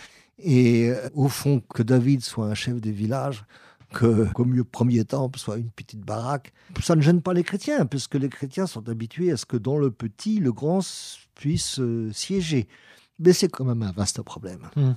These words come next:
Speaker 1: Et on, on s'en sortira pas comme ça. Il faut réfléchir, il faut,
Speaker 2: Hmm.
Speaker 1: il faut se donner le temps de, que ça se décante, tout ça. Hein, que ça se décante.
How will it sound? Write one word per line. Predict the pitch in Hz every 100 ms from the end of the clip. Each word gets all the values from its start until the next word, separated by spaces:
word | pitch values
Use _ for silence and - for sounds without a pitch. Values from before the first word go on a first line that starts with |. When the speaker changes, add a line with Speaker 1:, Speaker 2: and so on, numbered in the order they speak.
| - 110
Speaker 1:
Et |
on, | 104 107
on | 117
s'en | - 123
sortira | 135 120 120 98
pas | - 123
comme | - 87
ça. | - 110 -
Il |
faut | - 98
réfléchir, | 85 - - 120 120
il | 107
faut, | - 80 107
Speaker 2:
Hmm. | 131
Speaker 1:
il | 90
faut | - 101
se |
donner | 92 98
le | 95 -
temps | - 147 170
de, | 110 85 87
que | -
ça | - 101
se | 87
décante, | 135 101 95 95 -
tout | -
ça. | - - - _ _ -
Hein, | 98 139 - -
que | - 104
ça | 110 95
se |
décante. | 92 - 78 85 -